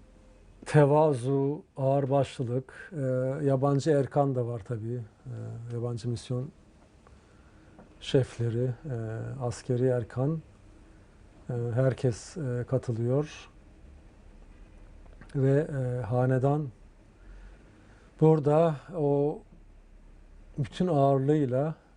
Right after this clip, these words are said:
e, cenaze merasimine katılmış durumda. Tarih tarih gidiyoruz. Bakın şu an Temmuz'dan otuz bir Ağustos bin dokuz yüz on sekiz geldik ve Eyüp Sultan'dayız şu an.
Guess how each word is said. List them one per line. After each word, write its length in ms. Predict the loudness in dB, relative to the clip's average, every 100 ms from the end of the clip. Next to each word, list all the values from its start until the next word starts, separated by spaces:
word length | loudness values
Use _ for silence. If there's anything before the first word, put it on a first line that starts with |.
| -16 -10
e, 40 | -8 -6 -8 -10 -14 -20 _ -20 -20 -20 -20 -10
cenaze 800 | -4 0 2 0 0 2 2 0 -8 -20 -20 -20 -20 -20 -20 -20 -8
merasimine 600 | -2 0 0 -2 -2 -2
katılmış 680 | 0 -4 -2 0 0 -2 -8
durumda. 480 | -6 -6 -2 -2 -2 -4 -16 -20 -20 -20 -20 -20 -20 -20
Tarih 340 | 2 6 6 4
tarih 340 | 2 2 2
gidiyoruz. 380 | -2 -2 -4 -4
Bakın 220 | -6 -6 -8
şu 200 | -4 -4
an 180 | -4
Temmuz'dan 580 | -4 -2 -2 0 -2 -2
otuz 320 | -4 -6 -4
bir 60 | 2
Ağustos 500 | 2 2 -2 -6 -6 -4
bin 40 | -2
dokuz 120 | 0
yüz 60 |
on 20 | 0
sekiz 220 | -2 0
geldik 280 | 2 2 2
ve 40 |
Eyüp 180 | 4 2
Sultan'dayız 520 | -2 0 2 4 2
şu 200 | -2 -10
an. 120 | -10